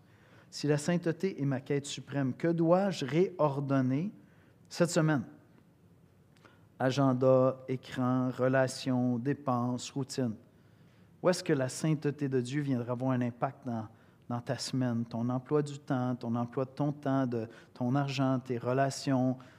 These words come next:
ton regard, tes pensées, ton cœur ? Ton cœur est constamment dans l'amertume.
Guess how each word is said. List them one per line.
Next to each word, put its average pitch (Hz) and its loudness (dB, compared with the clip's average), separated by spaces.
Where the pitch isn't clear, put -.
ton 120 -6
regard, 139 0
tes 117 -6
pensées, 147 -4
ton 131 -6
cœur ? 160 -8
Ton 127 -4
cœur 170 2
est 139 0
constamment 143 0
dans 135 0
l'amertume. 131 -4